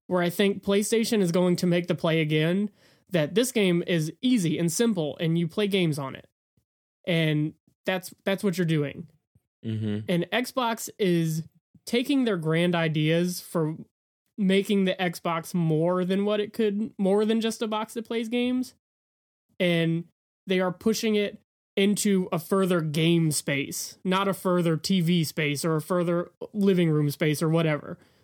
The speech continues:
Speaker 1: They are pushing this grand idea further into games to say, "All right, gamers can now play anywhere."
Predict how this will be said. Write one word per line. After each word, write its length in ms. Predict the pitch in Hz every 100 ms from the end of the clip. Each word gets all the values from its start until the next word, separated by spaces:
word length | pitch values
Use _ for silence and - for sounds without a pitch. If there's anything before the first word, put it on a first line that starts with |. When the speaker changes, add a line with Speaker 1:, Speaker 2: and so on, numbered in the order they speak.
| -
Speaker 1:
They 100 | 190
are 100 | 185
pushing 640 | 208 226 240 214 196 - 185
this 180 | 180
grand 420 | - 175 190 202 185
idea 600 | 170 160 170 156 147 143 _ _ _
further 540 | - 208 196 190 185
into 400 | 185 180 165 185
games 640 | 156 160 160 139 151 180 - _ _ _ _ -
to 160 | 208
say, 380 | 175 180 165 160 165
"All 80 | 214
right, 200 | 165 175
gamers 400 | 190 202 208 190
can 160 | 185
now 220 | 165 160 160
play 480 | - 160 151 143 - _ _ -
anywhere." 760 | 165 214 151 139 123 123 -